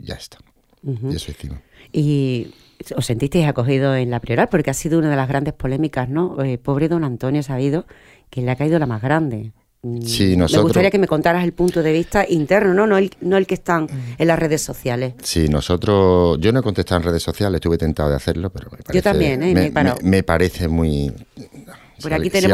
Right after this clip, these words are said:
Speaker 1: alguien
Speaker 2: micro de
Speaker 1: quiere.
Speaker 2: Radio Puerto para que podamos
Speaker 1: Claro,
Speaker 2: contarlo.
Speaker 1: y, y yo invito a todos los radioyentes que la mesa del hermano mayor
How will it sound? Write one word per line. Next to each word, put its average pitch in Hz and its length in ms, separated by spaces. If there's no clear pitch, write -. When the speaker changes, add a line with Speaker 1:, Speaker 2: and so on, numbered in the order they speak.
Speaker 1:
alguien 175 100
Speaker 2:
micro 170 200
de 165 60
Speaker 1:
quiere. 160 120
Speaker 2:
Radio 147 220
Puerto 175 400
para 156 220
que 139 100
podamos 131 320
Speaker 1:
Claro, 80 380
Speaker 2:
contarlo. 80 60
Speaker 1:
y, 80 880
y 80 140
yo 87 160
invito 127 320
a 117 60
todos 107 220
los 98 320
radioyentes 104 720
que 85 420
la 80 140
mesa 90 580
del 82 180
hermano 82 340
mayor 113 480